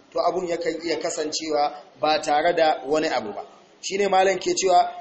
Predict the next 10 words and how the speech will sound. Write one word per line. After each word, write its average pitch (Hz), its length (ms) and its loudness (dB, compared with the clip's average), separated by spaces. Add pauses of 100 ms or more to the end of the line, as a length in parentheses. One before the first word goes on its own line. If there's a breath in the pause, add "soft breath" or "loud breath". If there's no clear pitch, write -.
(140)
"Ma 170 260 2
zala 190 340 6
siyaqul 180 600 2
karimu 185 440 2
fi 185 280 -4 (100)
zikri 185 460 0 (380 loud breath)
abatilil 180 720 4
kafirina 175 640 2
min 175 160 -2
ahlil 185 400 0